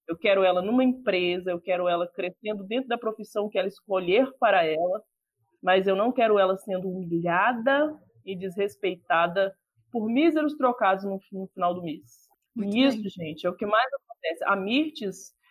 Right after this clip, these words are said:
Speaker 1: é, eu, eu não sabia que ela não era nem registrada pela, pela patroa. Eu tô, assim, horrorizado com isso.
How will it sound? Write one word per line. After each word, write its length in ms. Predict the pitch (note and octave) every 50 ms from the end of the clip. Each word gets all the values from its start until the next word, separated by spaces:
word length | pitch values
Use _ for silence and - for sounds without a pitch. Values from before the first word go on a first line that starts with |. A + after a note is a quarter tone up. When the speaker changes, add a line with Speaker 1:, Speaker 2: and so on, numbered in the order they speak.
| _ _ _
Speaker 1:
é, 640 | - E3 F3 F3 E3 E3 E3 D#3 D3+ - - - - - - _ _ _ _ _ _ _ _ -
eu, 180 | F#3 G#3 A3 B3
eu 120 | A#3 B3+
não 140 | C4+ D4+ D4+
sabia 320 | D4+ E4 D4+ B3 B3+ B3+
que 80 | - B3+
ela 100 | G#3+ A3
não 100 | A3 G#3
era 140 | G3+ G3+ G3
nem 220 | G3+ G#3 C4+ C4+
registrada 600 | B3+ A#3 A3+ A3 G#3 - - F#3 F3 E3+ F3 E3+
pela, 400 | E3+ F3 E3+ D#3+ D#3 - E3+ E3+ - _ -
pela 160 | D#3+ E3 E3
patroa. 460 | E3+ E3 D#3+ - E3 D3 D3 E3 E3 E3 _ _ _ _ _ _ _ _ _ _ _ _ _ _ _ -
Eu 100 | - E3+ E3+
tô, 440 | - F#3 F#3+ G3 G3+ G#3 F#3+ F3+ F3 F#3+
assim, 320 | - - G3 F3 D3+ - - D#3+
horrorizado 600 | F3 E3 F#3 G#3 B3 C4+ A3+ G#3 E3+ E3 F3 E3+
com 100 | - E3
isso. 280 | C#3+ C#3+ E3+ - -